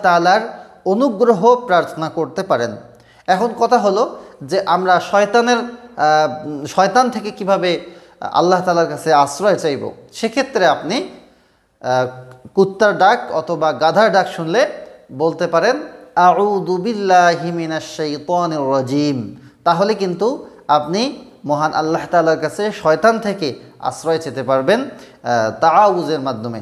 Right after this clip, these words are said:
আউযু বিল্লাহ পড়ার মাধ্যমে। তো বন্ধুগণ, আমি আশা করি যে আপনারা বিষয়টি বুঝতে পেরেছেন। তারপরেও যদি এ সম্বন্ধে কোনো প্রশ্ন থাকে, অবশ্যই আমাদেরকে কমেন্ট করে জানাবেন, সাধ্যমতো চেষ্টা করব আপনাদের কমেন্টের রিপ্লাই দেওয়ার।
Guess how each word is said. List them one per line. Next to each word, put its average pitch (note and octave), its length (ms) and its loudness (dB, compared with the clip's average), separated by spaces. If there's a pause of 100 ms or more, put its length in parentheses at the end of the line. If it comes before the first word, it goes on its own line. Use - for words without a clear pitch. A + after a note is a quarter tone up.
(140)
আউযু F3+ 440 0
বিল্লাহ E3+ 380 0
পড়ার D#3 240 2
মাধ্যমে। A2+ 460 -8 (580)
তো F#3 360 2
বন্ধুগণ, G#3 440 0
আমি G3 200 0
আশা F#3 240 0
করি G#3+ 300 0
যে F#3 180 0
আপনারা D#3+ 400 2
বিষয়টি D#3 420 -4
বুঝতে D3+ 320 -6
পেরেছেন। A#2+ 400 -4 (400)
তারপরেও A3+ 440 4
যদি A3+ 200 0
এ A3 80 0
সম্বন্ধে G#3+ 440 -6
কোনো G3 200 -6
প্রশ্ন G3 300 -6
থাকে, F#3 340 -6
অবশ্যই E3+ 400 0
আমাদেরকে D#3 400 -2
কমেন্ট D#3 320 -4
করে E3+ 180 0
জানাবেন, E3+ 440 -2 (220)
সাধ্যমতো D3+ 380 0
চেষ্টা F#3+ 340 -4
করব F3+ 220 0
আপনাদের D3 340 0
কমেন্টের C3 480 -4
রিপ্লাই B2+ 260 -4
দেওয়ার। A2 240 0